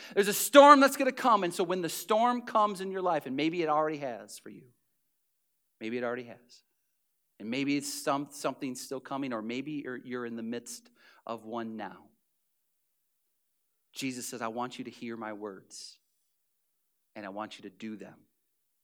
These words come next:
Because when storms come, you're gonna stand firm. You're gonna stand firm.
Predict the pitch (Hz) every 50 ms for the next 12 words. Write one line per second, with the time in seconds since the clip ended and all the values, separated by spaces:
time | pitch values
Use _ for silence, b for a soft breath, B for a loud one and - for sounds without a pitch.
0 | _ _ _ _ _ _ _ _ _ _ _ _ _ _ _ _ _ _ _ _
1 | _ _ - 107 - 127 113 98 101 110 120 123 120 123 120 - - - 131 120
2 | 123 127 131 131 - - - 156 151 156 165 170 165 _ _ _ _ _ _ _
3 | _ _ _ _ _ _ _ _ _ _ _ _ _ _ _ _ _ _ _ _
4 | _ _ _ _ _ _ - 107 110 113 101 98 98 - - - - - 98 85
5 | 87 85 82 - _ _ _ _ _ - - - - 95 90 - _ _ _ _
6 | _ _ _ _ _ _ _ _ _ _ _ _ _ _ _ _ _ _ _ _
7 | _ - 107 110 101 90 - - - - - 202 170 - - - - -